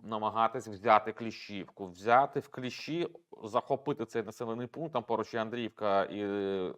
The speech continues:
цей населений пункт також вони намагатимуться взяти. Правда, біля Андріївки там є невеличкі озера, і це зробити поки що з цим населеним пунктом важко. Андріївка, Сухопутка, там, е,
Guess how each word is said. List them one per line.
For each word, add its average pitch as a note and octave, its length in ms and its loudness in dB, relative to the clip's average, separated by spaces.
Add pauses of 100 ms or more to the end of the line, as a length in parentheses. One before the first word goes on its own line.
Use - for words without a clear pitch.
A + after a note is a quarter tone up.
цей A#2 140 -6
населений A2 380 -4
пункт A2 240 -10
також B2+ 360 6
вони D#3 160 -2
намагатимуться D#3+ 640 2
взяти. D3 260 0
Правда, A2+ 360 2
біля A#2 240 2
Андріївки A2+ 520 -2
там G#2+ 220 -2
є A2 140 -2
невеличкі A2+ 760 -4 (420)
озера, D#3+ 680 8
і B2+ 80 -2
це D#3 260 0
зробити B2+ 460 0
поки C3 400 -4
що - 140 -8
з - 80 -16
цим B2+ 140 -2
населеним G#2+ 340 -4
пунктом B2 340 -4
важко. E3 360 2
Андріївка, C#3 600 -2
Сухопутка, - 720 -8
там, B2 440 -2
е, G#2+ 420 2